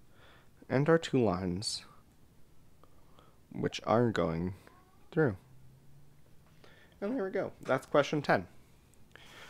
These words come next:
Question eleven says, "Solve the system by graphing." Now, starting off here, our first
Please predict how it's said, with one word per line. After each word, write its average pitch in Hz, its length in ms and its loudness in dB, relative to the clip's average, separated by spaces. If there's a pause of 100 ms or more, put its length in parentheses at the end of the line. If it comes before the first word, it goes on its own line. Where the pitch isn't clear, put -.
(220)
Question 202 460 4 (140)
eleven 123 640 8 (320)
says, 123 480 4
"Solve 170 640 8
the - 100 -2
system 101 420 -2
by 95 200 0
graphing." 101 400 2 (680)
Now, 113 380 6 (380)
starting 127 440 4
off 110 260 2
here, 143 280 -2 (1160)
our 117 140 6
first - 440 4